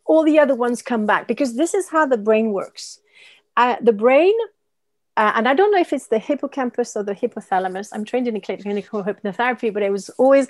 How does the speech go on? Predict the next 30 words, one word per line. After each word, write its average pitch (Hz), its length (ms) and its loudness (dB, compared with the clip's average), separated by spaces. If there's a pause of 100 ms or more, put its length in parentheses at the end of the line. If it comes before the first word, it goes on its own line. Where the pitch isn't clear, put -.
(160)
I 269 100 6
just 359 180 2
call 311 140 2
them 254 160 2
the 214 80 -2
two 220 180 -6
hippos, - 680 -10
okay? 214 340 -4 (440)
One 277 220 4
of 392 120 2
them 240 320 2 (140)
is 240 340 -4
in 233 180 0
charge 233 640 -2
of - 260 -4
clumping 311 540 0
your 277 160 2
memories 208 720 -2 (320)
into, 226 800 -2 (100)
um, 190 360 -6
clusters 254 840 0 (160)
to 269 100 -2
make 277 200 2
sense 233 400 -4
of 196 140 -6
the 190 80 -4
world. - 520 -8 (1700)
So 262 540 4
once 262 540 2
you 415 80 6